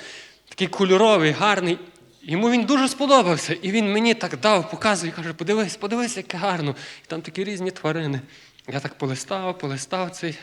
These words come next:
журнал і кажу: "Та, гарно". От, але хочеться мені сказати, а чи думали ви хоч колись, наскільки прекрасніший Творець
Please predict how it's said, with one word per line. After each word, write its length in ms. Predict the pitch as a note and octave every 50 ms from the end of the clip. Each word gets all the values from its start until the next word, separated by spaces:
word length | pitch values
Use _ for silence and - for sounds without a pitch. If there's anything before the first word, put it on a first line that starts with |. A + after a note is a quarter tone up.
| -
журнал 460 | C#3 C3 D#3 D#3+ D#3+ D#3+ D#3 D3+ C#3
і 40 | C3+
кажу: 260 | C3+ - B2+ A#2+ B2+
"Та, 220 | - - - - - -
гарно". 360 | D#3 D#3+ E3 D#3+ C#3+ A#2+ A2 - - - - - - - - _ _ _ _ _ _ _ -
От, 280 | C#3 C3+ B2+ - - - _ _
але 300 | - C#3+ C#3+ C3+ C3 C3
хочеться 440 | C3 - F#3 F3+ F3+ F3+ D#3 - D#3
мені 220 | D#3 D#3 D#3+ F3
сказати, 460 | F3 - - D#3+ C#3+ D#3+ D#3 D3+ - B2+
а 40 |
чи 160 | A#2 - - C3
думали 420 | C3+ F#3 G#3+ A3 G#3+ G3+ G3+ F#3
ви 140 | F3+ F3+ E3+
хоч 260 | - - D#3 D#3 - -
колись, 560 | - - D#3 D#3 D#3+ E3 C#3+ A2+ - - - - - _ _
наскільки 640 | - A#2+ B2 A#2 - - - F#3 F#3+ F#3+ - - F3+
прекрасніший 880 | - - - D3 - - D3 C#3+ D3+ D3 - - D3+ C#3+ - - - B2+
Творець 680 | - - - B2 B2 B2+ B2+ A#2 A2 G#2+ - - -